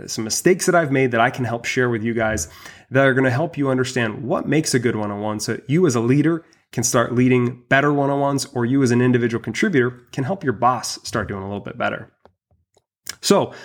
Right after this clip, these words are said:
let's start with the purpose of a one-on-one, right? We talked a little bit about those three things that are important, but I think the first one for me was always the ability to build trust, right? When I did a one-on-one,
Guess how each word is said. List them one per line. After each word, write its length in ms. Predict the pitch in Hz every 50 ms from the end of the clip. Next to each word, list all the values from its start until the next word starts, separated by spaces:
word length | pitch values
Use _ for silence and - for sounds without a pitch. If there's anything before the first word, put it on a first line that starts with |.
| - - - _ _ _ _ _ _
let's 140 | 185 190 -
start 220 | - 220 214 202
with 100 | 190 156
the 80 | - 151
purpose 340 | - - 147 139 - 123 -
of 100 | 117 110
a 40 |
one-on-one, 560 | 107 107 104 101 98 98 98 98 - - - _ _
right? 140 | 123 135 143
We 80 | 139
talked 260 | 127 180 180 185 -
a 20 | 165
little 220 | 147 151 156 156
bit 120 | 139 143 131
about 240 | 127 127 123 127
those 200 | 127 127 127 123
three 160 | 127 - 127 120
things 260 | 123 123 120 120 110
that 120 | 110 107
are 40 | 104
important, 320 | 104 101 - 131 139 143
but 100 | 123 131
I 60 | 131 127
think 240 | - - 226 226
the 60 | - -
first 340 | - - 135 156 175 -
one 140 | 196 190 160
for 120 | - - 120
me 200 | 123 160 202 202
was 260 | 147 127 113 - - - - - - - - _ _
always 300 | 143 170 196 196 165 131
the 100 | 135 131
ability 420 | 123 123 131 139 160 170 160 165 160
to 120 | - 123
build 320 | 107 - 123 123 127 123
trust, 560 | 123 - 143 123 - - - - - - - - _ _ _ _ _ _
right? 160 | 139 160 180
When 100 | 151 151
I 60 | 160
did 180 | 156 131 202 254
a 60 | 285
one-on-one, 800 | 247 156 139 139 135 131 123 113 110 110 117 117 110 107 107